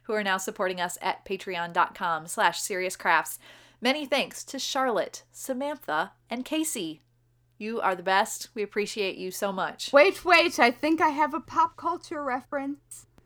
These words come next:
Speaker 1: Oh?
Speaker 2: Aren't Charlotte and Samantha characters in Sex and the City? I don't know.
Speaker 1: They are.
Speaker 2: I've never seen
Speaker 1: I have
Speaker 2: it.
Speaker 1: not watched that show, but I know that. Yeah.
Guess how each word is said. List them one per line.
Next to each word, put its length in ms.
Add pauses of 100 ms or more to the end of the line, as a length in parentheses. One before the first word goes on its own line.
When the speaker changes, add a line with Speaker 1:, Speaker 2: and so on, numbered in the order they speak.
(100)
Speaker 1:
Oh? 420 (260)
Speaker 2:
Aren't 400
Charlotte 840
and 220
Samantha 1040 (1120)
characters 800
in 140
Sex 460
and 140
the 60
City? 360 (480)
I 100
don't 160
know. 100
Speaker 1:
They 200
are. 140 (100)
Speaker 2:
I've 100
never 220
seen 220
Speaker 1:
I 60
have 120
Speaker 2:
it. 20
Speaker 1:
not 220
watched 260
that 160
show, 300
but 180
I 120
know 160
that. 320
Yeah. 280